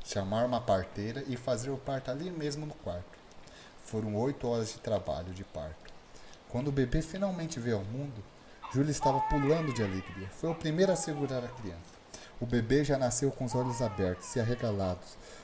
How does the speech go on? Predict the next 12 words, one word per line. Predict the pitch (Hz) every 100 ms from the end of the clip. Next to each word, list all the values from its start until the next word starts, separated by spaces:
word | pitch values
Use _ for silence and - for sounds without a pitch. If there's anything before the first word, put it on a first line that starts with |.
| -
Os | 113 101
olhos | 117 143 139
pareciam | - 131 127 117 143 131
muito | 113 110 127 156 147
com | 117 113
os | 98
da | 104
mãe. | 95 87 85 - -
Pareciam | 135 135 - 170
que | 160
tinham | 143 156
sido | 147 147